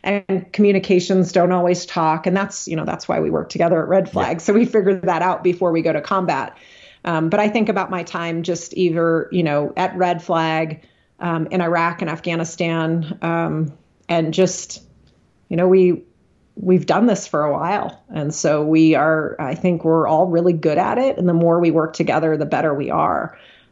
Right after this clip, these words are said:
Speaker 1: Um, but yeah, I've, it's always been such a great experience and a fun experience. And I think one of the things that, um, was unique for me was being at Bagram Air Base, and you had the other,
Speaker 2: Mm.
Speaker 1: you had other countries living there with you. And so it was really an opportunity to,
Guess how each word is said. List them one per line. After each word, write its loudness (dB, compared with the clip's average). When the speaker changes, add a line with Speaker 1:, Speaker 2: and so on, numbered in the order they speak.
Speaker 1:
Um, -6
but 0
yeah, 4
I've, 0
it's 0
always 2
been -2
such -4
a -2
great 0
experience -2
and 0
a -2
fun -2
experience. -4
And 0
I 0
think 0
one 4
of 4
the 2
things 0
that, -2
um, -6
was 0
unique 4
for -2
me 4
was -2
being 2
at -8
Bagram 0
Air -2
Base, -2
and 2
you 6
had 0
the 0
other, -2
Speaker 2:
Mm. -6
Speaker 1:
you 2
had 0
other 2
countries 0
living 2
there -2
with 0
you. -6
And -2
so 4
it 2
was 2
really 6
an 2
opportunity 0
to, -2